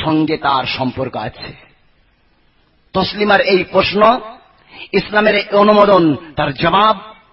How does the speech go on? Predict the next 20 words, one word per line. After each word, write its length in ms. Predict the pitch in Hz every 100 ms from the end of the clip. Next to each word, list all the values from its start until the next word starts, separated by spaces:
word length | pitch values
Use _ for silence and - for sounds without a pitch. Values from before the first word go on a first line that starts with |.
| _ _ _
বর্তমান 580 | 151 165 - 175 170 151
জামানায় 640 | 147 170 185 180 175 160 139 - - -
হরিয়ানার 460 | 160 208 214 202 190 -
উপমুখ্যমন্ত্রী 1120 | 180 185 180 - 165 165 170 165 170 151 135 - - -
আর 140 | 180
একজন 540 | 233 202 165 208 190 170 -
তাদেরই 540 | - 202 220 226 208 202
একজন 340 | - 185 175 190 -
আইনজীবী 840 | 170 185 202 185 160 180 170 156 - - -
ইসলাম 420 | 180 - 180 165
ধর্ম 300 | 160 170 170
গ্রহণ 260 | 160 170 160
করেছে। 320 | 160 160 160
তাদের 280 | 160 160 156
নাম, 420 | 165 196 214 233 - -
তাদের 260 | 160 165 151
ঘটনা 600 | 113 180 214 226 240 254 - -
বলবো 440 | 147 190 185 180 170 -
এই 180 | 226 285
পরিপ্রেক্ষিতেই, 840 | 214 190 165 165 - - 123 113